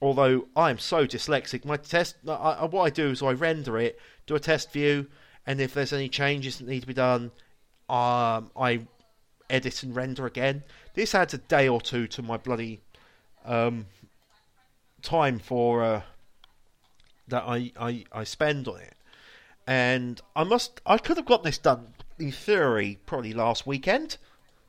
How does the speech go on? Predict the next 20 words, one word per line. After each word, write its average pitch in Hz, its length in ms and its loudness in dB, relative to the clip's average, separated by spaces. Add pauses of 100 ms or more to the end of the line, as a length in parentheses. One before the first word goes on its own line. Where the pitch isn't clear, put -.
(720)
But 139 220 0
there 139 140 0
was 190 140 2
a 180 80 4
lot 226 320 6
of 220 100 2
fucking 226 340 0
shit 202 320 4
that 139 120 -6
needed 156 380 -4
sorting 156 500 -4
out. 123 380 4 (640)
Um, 143 720 6 (1800)
as - 180 -4
far, - 200 -8 (100)
<laughs> - 1300 -14
as 147 160 -2
far 147 340 2
as, 135 200 -2
uh, 135 500 6